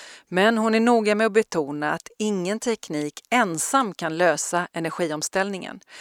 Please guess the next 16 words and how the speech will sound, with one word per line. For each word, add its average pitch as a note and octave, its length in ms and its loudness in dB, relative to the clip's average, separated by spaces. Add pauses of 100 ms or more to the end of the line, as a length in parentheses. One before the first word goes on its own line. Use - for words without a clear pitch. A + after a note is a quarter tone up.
Och - 180 -16
på G#3 100 0
samma A#3 280 4
sätt - 240 -2
som F3 140 -4
hon E3+ 120 -4
tidigare A3+ 460 4
genom A#3 280 2
åren, D3+ 340 -4 (300)
när E3+ 100 0
det E3 60 6
har E3+ 80 4
gällt D#3+ 420 2
biodrivmedel F3 920 0
och E3+ 160 4
batterier, F#3 680 -4